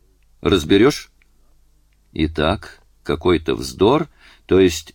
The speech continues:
не то очень важное, не то пустяк», повторил я и взял дневник. На страничке значилось: Семнадцатый, в лоб или по лбу.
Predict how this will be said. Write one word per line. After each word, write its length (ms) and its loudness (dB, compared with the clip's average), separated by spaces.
не 240 0
то 220 2
очень 360 -2
важное, 600 -2
не 200 -2
то 180 -4
пустяк», 640 -4
повторил 480 -4
я 340 -4
и 80 -4
взял 300 -8
дневник. 480 -12
На 100 0
страничке 640 -2
значилось: 680 -4
Семнадцатый, 920 -2
в 180 -2
лоб 360 0
или 220 0
по 300 -2
лбу. 260 -4